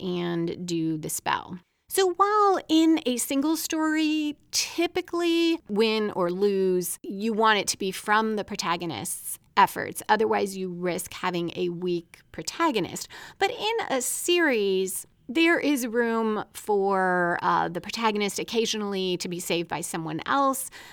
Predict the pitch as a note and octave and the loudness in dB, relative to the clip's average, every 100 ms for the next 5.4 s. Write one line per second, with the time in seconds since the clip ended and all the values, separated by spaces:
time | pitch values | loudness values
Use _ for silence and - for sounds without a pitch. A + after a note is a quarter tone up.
0 | - C#4 D#4 D#4 - G#3 G#3+ G#3+ F3+ E3 | -4 0 2 0 2 4 4 2 0 2
1 | D#3 - - F3+ F3+ F3 - - A3+ - | 0 -2 -2 4 4 2 0 0 0 -6
2 | - E3 F3 - G#3 G3+ G3 G3 - F3 | -6 -6 -4 0 0 0 -2 -4 -6 -2
3 | - G3 F#3+ F3 E3+ E3 - G3+ G3+ G3+ | 2 4 4 4 2 0 -4 -2 0 0
4 | G#3 G#3+ A#3 A3 G#3+ - F#3+ F3+ F3 F3 | 0 2 2 2 0 -2 0 0 0 -4
5 | - F3+ F3+ G3 | -2 -2 -2 -2